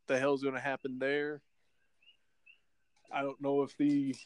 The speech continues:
the Universal Champion will even show up. I, I kinda doubt it.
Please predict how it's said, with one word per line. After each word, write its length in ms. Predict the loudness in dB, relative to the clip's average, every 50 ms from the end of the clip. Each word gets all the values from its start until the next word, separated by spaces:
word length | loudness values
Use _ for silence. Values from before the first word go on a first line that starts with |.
| _ -20 -20 _ -20 _ -20 -20 -20 -20 _ _ _ _ -20 -20 -20 -20 -20 -20 -20 _ _
the 220 | -4 2 6 6 8
Universal 500 | 8 8 6 10 12 12 12 12 6 -4
Champion 560 | 2 6 8 8 8 8 6 2 2 2 2
will 140 | -2 0 0
even 300 | 0 -2 0 0 -2 -2
show 360 | -4 -6 0 2 4 6 6 6
up. 280 | 6 6 6 6 4 -2 _ _ -20 -20 -20 -20 _ _ _ _ _ _ _ _ _ -20 _ _ _ _ _ _ _ _ _ _ -20 _ _ _ _ _ _ _ _ _ 0
I, 200 | 2 2 2 0 -2 _ -4
I 60 | -4
kinda 260 | 2 4 4 4 4
doubt 280 | 8 8 8 10 8 6
it. 100 | 2 -2